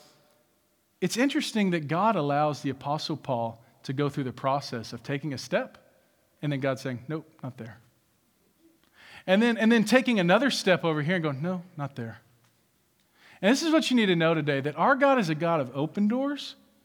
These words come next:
and our God is also a God of closed doors.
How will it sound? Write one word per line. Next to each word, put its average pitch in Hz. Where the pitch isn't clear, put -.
and 143
our 139
God 175
is 147
also 143
a 131
God 123
of 113
closed 160
doors. -